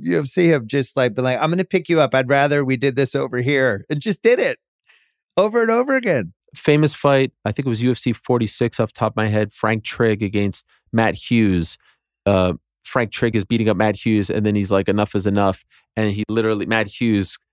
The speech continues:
Speaker 2: you know, the farm boy with that farm strength,
Speaker 1: Yeah.
Speaker 2: country boy strength, takes him to the other side of the cage and just slams him. It's one of the most iconic moments. And, uh,
Speaker 1: <laughs>
Speaker 2: Khamzat recreated that recently as well.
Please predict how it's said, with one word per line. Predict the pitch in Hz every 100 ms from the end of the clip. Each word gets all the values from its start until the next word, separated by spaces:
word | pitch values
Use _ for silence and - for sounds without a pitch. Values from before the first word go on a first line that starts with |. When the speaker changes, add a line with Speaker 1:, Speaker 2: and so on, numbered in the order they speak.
| _
Speaker 2:
you | 117
know, | 104
the | 92
farm | - 107 110 104
boy | 101 95 92
with | 92
that | 92 -
farm | - 101
strength, | 98 110
Speaker 1:
Yeah. | 107 87 _
Speaker 2:
country | - 110 110
boy | 107
strength, | 101 110 101 -
takes | 135 123 -
him | 113
to | 117
the | 113
other | 113 110
side | 113
of | 104
the | 107
cage | 110 101
and | 95
just | 95 -
slams | 110 107 101
him. | 98
It's | 92 -
one | 107
of |
the | 101
most | 104 101
iconic | 104 - 107 107 -
moments. | 104 101 92 - - - -
And, | 110 101 107
uh, | 104 101 -
Speaker 1:
<laughs> |
Speaker 2:
Khamzat | - 131 120 113 107 -
recreated | 113 - 120 113 110
that | 98 95
recently | 92 95 101 98 98
as | 90
well. | 107 104 90